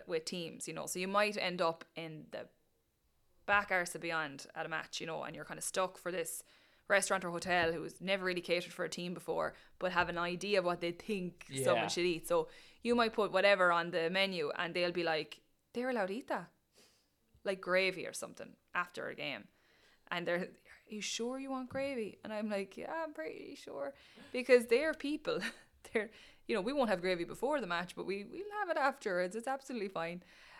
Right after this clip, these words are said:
Speaker 1: And they're kinda going, "Oh my God, Jesus." And you won. Yeah. <laughs>
Speaker 2: <laughs> You won the gravy.
Speaker 1: Yeah, we
Speaker 2: The
Speaker 1: won.
Speaker 2: gravy
Speaker 1: The,
Speaker 2: and
Speaker 1: yeah, you know,
Speaker 2: holding you
Speaker 1: so
Speaker 2: back.
Speaker 1: you, people have this perception that, you know, you have to eat clean. Clean. I
Speaker 2: Mm.
Speaker 1: hate it. Like,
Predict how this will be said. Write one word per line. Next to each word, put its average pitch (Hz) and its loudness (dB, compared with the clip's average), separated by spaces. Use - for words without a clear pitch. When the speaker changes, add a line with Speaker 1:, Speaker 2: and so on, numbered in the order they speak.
Speaker 1:
And 185 6
they're 190 2
kinda 185 -4
going, 170 -6
"Oh 185 -12
my 190 -14
God, 185 -14
Jesus." 233 -8
And 208 -8
you 202 -10
won. 226 -6
Yeah. 269 0
<laughs> 190 12
Speaker 2:
<laughs> - 4
You 180 2
won 175 6
the 147 2
gravy. 151 4
Speaker 1:
Yeah, 262 6
we 254 0
Speaker 2:
The 247 0
Speaker 1:
won. 233 6
Speaker 2:
gravy 143 0
Speaker 1:
The, 135 2
Speaker 2:
and 220 4
Speaker 1:
yeah, 220 6
you 254 4
know, 247 12
Speaker 2:
holding 139 2
you 127 -4
Speaker 1:
so 226 12
Speaker 2:
back. - 6
Speaker 1:
you, 185 -2
people 240 2
have 233 6
this 196 2
perception 214 2
that, 170 2
you 196 -4
know, 190 -2
you 175 0
have 185 2
to - -10
eat 175 -8
clean. 180 -6
Clean. 311 -2
I 220 0
Speaker 2:
Mm. 226 -2
Speaker 1:
hate 254 4
it. 190 -2
Like, 160 -4